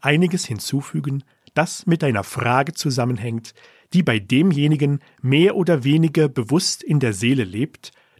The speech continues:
der zu einem Buch über die Rätsel der Philosophie greift.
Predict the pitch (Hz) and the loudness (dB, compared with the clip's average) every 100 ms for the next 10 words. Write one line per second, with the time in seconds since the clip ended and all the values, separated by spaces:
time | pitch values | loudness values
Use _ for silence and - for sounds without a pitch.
0 | - 127 151 185 - - - 127 120 104 | -2 0 0 -2 -6 -4 -4 -2 -4 -4
1 | 120 117 - - 143 147 160 120 107 - | -4 -4 -6 -4 -2 0 0 0 -2 -4
2 | 127 127 131 - 101 98 117 - 107 92 | -4 -2 -4 -4 -6 -6 -8 -12 -14 -12
3 | 95 - 113 98 - _ - | -10 -4 -2 -4 -8 _ -20